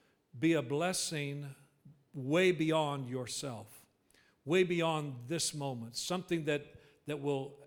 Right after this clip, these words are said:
absolutely, incredibly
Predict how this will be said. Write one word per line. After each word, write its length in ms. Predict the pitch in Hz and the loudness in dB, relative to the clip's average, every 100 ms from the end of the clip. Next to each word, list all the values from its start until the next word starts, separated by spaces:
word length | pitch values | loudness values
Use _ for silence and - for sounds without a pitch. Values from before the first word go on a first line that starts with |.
| - | -4
absolutely, 920 | 165 180 - 175 170 160 156 156 156 - _ _ _ _ _ _ - | -2 0 -2 -2 -4 -2 -2 -2 -6 -20 _ _ _ _ _ _ -8
incredibly 960 | 143 135 - 185 175 151 165 156 156 | -8 -6 -2 0 0 -2 -2 -2 -4